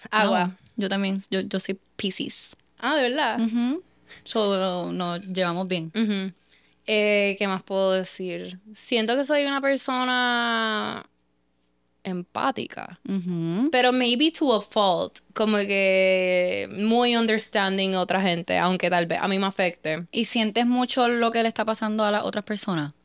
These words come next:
Speaker 2: Y te lo vives como si te estuviera pasando a ti.
Speaker 1: Literalmente me lo vivo y me preocupo y como que cojo la vida de las otras personas en serio, como que si fuese la mía. O sea, esta mañana, por ejemplo,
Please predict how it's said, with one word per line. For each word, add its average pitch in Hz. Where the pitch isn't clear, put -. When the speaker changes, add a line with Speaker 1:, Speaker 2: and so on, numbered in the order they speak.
Speaker 2:
Y 202
te 190
lo 180
vives 190
como 190
si 180
te 170
estuviera 160
pasando 160
a 160
ti. 208
Speaker 1:
Literalmente 214
me 240
lo 208
vivo 208
y 311
me 233
preocupo 269
y 254
como 196
que 180
cojo 233
la 196
vida 202
de 220
las 208
otras 202
personas 208
en 165
serio, 180
como 165
que 160
si 180
fuese 170
la 185
mía. 180
O 185
sea, -
esta 202
mañana, 220
por 202
ejemplo, 202